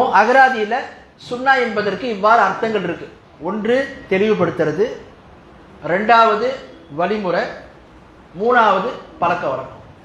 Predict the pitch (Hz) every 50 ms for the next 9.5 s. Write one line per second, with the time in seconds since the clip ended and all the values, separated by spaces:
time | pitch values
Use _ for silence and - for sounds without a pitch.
0 | - - - - - - - - - - - - - - - - - - - -
1 | - - - - - 220 220 233 247 247 233 214 202 202 196 202 190 190 220 196
2 | 190 185 190 202 247 277 - - 165 175 180 226 233 233 220 202 196 180 180 220
3 | 202 185 190 208 202 214 185 170 170 185 208 196 175 180 190 220 220 180 175 190
4 | 185 180 165 160 - 180 156 156 170 190 170 151 151 151 151 - - - - -
5 | - - - - - - - - - - - - - - - - - - - -
6 | - - - - - - - - 160 208 254 269 - 254 226 202 180 170 170 196
7 | 208 185 139 - - - - - - - - - - - - - - - - -
8 | - - - - - - - 202 175 156 - 311 320 294 294 294 294 285 262 233
9 | 196 190 190 214 214 - 208 180 143